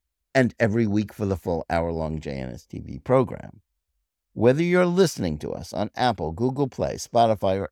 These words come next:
any of the other podcast platforms, or on the J N S YouTube channel, please like and or subscribe to Top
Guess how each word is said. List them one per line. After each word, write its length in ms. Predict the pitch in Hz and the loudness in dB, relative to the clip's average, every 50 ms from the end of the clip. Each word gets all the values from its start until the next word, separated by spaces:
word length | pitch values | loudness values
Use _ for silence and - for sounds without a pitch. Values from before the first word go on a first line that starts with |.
| _ _ - | _ _ -4
any 340 | 160 175 180 170 165 147 131 | 0 0 2 2 2 2 2
of 160 | 107 95 92 | 2 0 0
the 100 | 104 104 | 0 0
other 220 | 98 92 87 78 | 0 0 0 -4
podcast 560 | 71 - 107 87 76 - - 98 - - - _ _ | -4 -4 -4 -4 -4 -6 -10 -14 -14 -14 -18 _ _
platforms, 640 | - 139 135 131 - - 139 135 127 123 117 107 - _ _ _ _ _ _ _ _ _ - | 0 2 2 2 0 -2 -2 -2 -2 -2 -2 -6 -8 _ _ _ _ _ _ _ _ _ 2
or 200 | - 165 156 - - | 4 4 4 4 2
on 260 | 135 143 151 156 151 | 2 2 2 4 2
the 80 | 143 131 | 2 2
J 280 | 110 123 127 123 123 | 4 4 4 4 4
N 100 | 120 117 | 4 2
S 160 | 113 110 98 | 2 0 0
YouTube 520 | - 90 90 95 87 - - 76 64 57 - | -2 -4 -4 -4 -4 -4 -8 -10 -10 -10 -10
channel, 400 | - - - - - - - _ _ _ _ _ _ _ _ _ | -12 -12 -10 -12 -14 -18 -20 _ _ _ _ _ _ _ _ _
please 320 | - 139 135 131 117 95 101 | 0 4 4 4 4 2 0
like 420 | 95 101 117 113 92 71 - - | 0 2 4 4 4 2 -2 -6
and 160 | 82 87 92 | -4 -4 -2
or 80 | 95 95 | -2 -2
subscribe 640 | - - 113 104 - - - 120 110 98 87 78 | -2 -4 -8 -10 -8 -4 -2 0 2 0 0 -2
to 120 | - - - | -8 -16 -14
Top 220 | - 82 - - | -12 -12 -12 -14